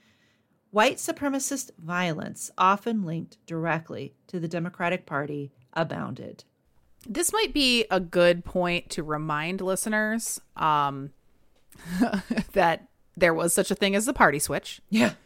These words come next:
Speaker 2: And what we are talking about when we talk about the Democratic Party and the Republican Party are not the same things as the Democratic and Republican Party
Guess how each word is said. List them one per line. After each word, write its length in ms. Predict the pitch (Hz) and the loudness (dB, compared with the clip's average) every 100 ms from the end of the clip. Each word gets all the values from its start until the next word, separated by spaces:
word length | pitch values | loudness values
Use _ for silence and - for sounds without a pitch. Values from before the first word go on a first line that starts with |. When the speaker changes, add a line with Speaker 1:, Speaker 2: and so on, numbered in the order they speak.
| _ _ - _ | _ _ -20 _
Speaker 2:
And 160 | - 180 | 0 2
what 140 | 175 | 2
we 80 | - | 2
are 100 | 175 | 0
talking 540 | 175 - 190 214 254 262 | 0 6 8 8 8 6
about 400 | 240 233 233 - | 10 12 10 6
when 100 | 220 | 2
we 140 | 208 | 2
talk 200 | 214 170 | 4 2
about 180 | 180 190 | 2 2
the 60 | |
Democratic 580 | 214 202 208 233 214 220 | 6 8 8 8 8 8
Party 420 | - 196 202 370 _ _ _ - | 6 4 4 -4 _ _ _ -4
and 100 | 196 | 4
the 60 | 190 | 4
Republican 480 | 175 165 175 277 277 | 4 2 2 0 4
Party 340 | 170 151 175 _ _ - - | 4 2 -4 _ _ -16 2
are 160 | 180 165 | 2 4
not 320 | 147 131 147 | 0 0 0
the 80 | 180 | -2
same 280 | - 214 | 0 0
things 600 | 226 440 302 247 285 - - _ - | 2 2 4 2 0 -4 -12 _ -2
as 220 | 180 165 | -2 -2
the 60 | |
Democratic 640 | 160 147 170 202 196 196 - | -2 -2 4 6 6 4 -4
and 100 | - | -4
Republican 460 | 208 190 165 170 170 | -2 0 0 0 -2
Party 340 | 151 135 127 | -2 -2 -4